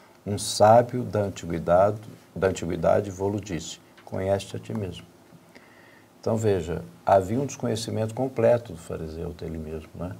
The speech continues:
Ele se achava já perfeito, já tinha tudo.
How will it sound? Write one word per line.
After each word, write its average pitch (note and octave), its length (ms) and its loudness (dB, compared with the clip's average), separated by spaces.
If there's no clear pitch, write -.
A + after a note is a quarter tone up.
Ele F2+ 120 -2
se - 140 -4
achava G2 480 0
já F#2+ 200 2
perfeito, F#2+ 720 -4
já F2 100 -4
tinha F2 240 -10
tudo. F#2 500 -10